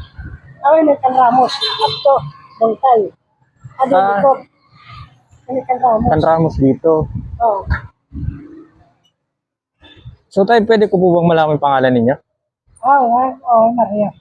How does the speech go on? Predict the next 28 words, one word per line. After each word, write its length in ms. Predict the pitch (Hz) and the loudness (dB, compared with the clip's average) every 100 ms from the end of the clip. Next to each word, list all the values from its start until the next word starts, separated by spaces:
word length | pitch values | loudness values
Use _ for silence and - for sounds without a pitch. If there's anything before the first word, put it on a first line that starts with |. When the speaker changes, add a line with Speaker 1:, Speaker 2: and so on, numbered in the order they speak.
| _ _ _ | _ _ _
Speaker 2:
Mario? 440 | 123 123 120 127 156 - - | -2 0 2 2 0 -6 -18
Speaker 1:
Hmm, 240 | 208 190 190 | -12 -10 -8
Maria 280 | 202 165 151 | -8 -8 -10
Perez. 420 | - 196 196 - - - - - | -10 -10 -10 -12 -16 -18 -18 -10
Speaker 2:
Mario 300 | - 135 127 120 | -2 2 2 2
Perez. 440 | 127 120 127 139 | 2 2 2 0
Mga 280 | 185 208 226 226 220 220 220 220 208 - - - - _ - - | 2 2 2 2 2 2 2 0 -2 -6 -20 -20 -20 _ -18 -6
ilang 220 | 170 196 190 | 0 0 2
taon 180 | 190 185 | 2 2
na 80 | |
po 140 | 175 165 | 2 2
kayo 160 | 165 160 | 2 2
nagpe-pedicab 720 | 147 143 139 123 123 104 104 - - | 2 0 2 2 2 0 0 -6 -10
sa 160 | - 131 | -4 -2
tingin 320 | 135 - - | 2 2 2
niyo? 100 | 214 | 0
Speaker 1:
Ay, 140 | 226 | -4
sus, 320 | 247 381 359 - | -4 -6 -6 -6
Maria. 480 | 466 415 403 381 784 | -8 -8 -6 -8 -8
Mga 300 | 906 698 698 - | -10 -10 -8 -10
sa 140 | - - - - - _ | -12 -20 -14 -14 -14 _
forty 220 | 233 240 226 240 | -6 -4 -6 -6
years 260 | 233 233 226 | -4 -6 -8
na. 120 | - - - - - - - - - - - - - _ _ _ _ _ - | -12 -12 -14 -20 -12 -12 -12 -20 -20 -18 -16 -18 -20 _ _ _ _ _ -6
Speaker 2:
Forty 320 | 135 135 - | -2 -2 0
years? 420 | 120 190 240 143 - - - | 2 4 2 0 -6 -12 0
Speaker 1:
Oo. 80 | |
Speaker 2:
So, 100 | 220 | 2